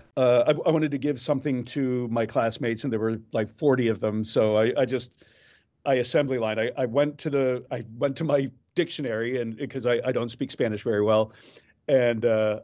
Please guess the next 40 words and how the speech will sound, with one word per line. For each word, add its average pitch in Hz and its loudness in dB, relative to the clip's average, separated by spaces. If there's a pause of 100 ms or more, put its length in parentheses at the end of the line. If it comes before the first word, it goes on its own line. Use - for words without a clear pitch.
(140)
I 135 -2
went 127 -2
to 120 -2 (800)
a - 2
pizzeria, 139 0 (960)
and 135 2
I 127 4
asked - -2
for 123 -4
some 120 -10
pizza 143 -2
boxes. 104 -2
I, 110 2
I 120 -2
said, 110 0
uh, 104 2 (100)
I, 123 0
I 131 -2
think 123 -4
cartón, 156 0 (420)
cartón 175 0
either 160 0
means 135 -4
box - -2 (120)
or 123 0 (760)
caja 175 0
de 147 -2
cartón 143 -2
or 123 -2
cartón 131 -4
de 123 0
ca-, 127 -2
I 151 2
think 156 2
it's 143 -2
caja 147 0
de 131 0
cartón, 123 -4 (420)
and 131 -2
s-, 120 -8